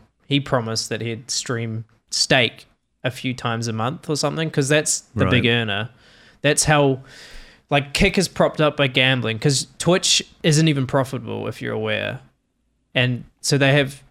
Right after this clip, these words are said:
Speaker 1: they have a fifty fifty split, seventy thirty now, but they're not even profitable. So if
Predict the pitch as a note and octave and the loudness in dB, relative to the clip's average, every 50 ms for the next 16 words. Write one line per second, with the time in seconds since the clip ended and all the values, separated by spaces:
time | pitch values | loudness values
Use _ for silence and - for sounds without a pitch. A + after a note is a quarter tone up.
0 | _ - D3+ E3+ D3+ D3 - F#3+ F3+ - F3+ E3 E3 E3 D#3+ - D3+ - - - | _ 0 0 2 2 0 0 0 0 0 0 0 0 0 0 -2 -4 -4 -2 -2
1 | B2+ B2 B2 - - - C#3 C3 C3 B2+ B2+ - B2+ A#2 A#2 A2 G#2 G2+ G2 G#2 | -2 -2 -2 -2 -4 -4 -4 -4 -4 -4 -4 -4 -4 -2 -2 -2 -2 -4 -4 -4
2 | - - B2 A#2 - B2 A#2 B2 B2+ C3 B2 A#2 G#2+ - B2+ A#2+ A#2 - B2+ A2 | -4 -4 -4 -2 -2 -2 0 0 0 0 -2 -4 -4 -2 -2 -2 -2 -4 -6 -8
3 | G2+ - G2+ F#2+ G2+ - - _ _ _ _ _ _ - - - - D#3 C#3+ - | -8 -8 -10 -10 -10 -12 -16 _ _ _ _ _ _ -18 -10 -4 0 2 2 2
4 | - - D3 C#3+ - - - - - | 0 0 -2 -2 -2 -4 -6 -8 -10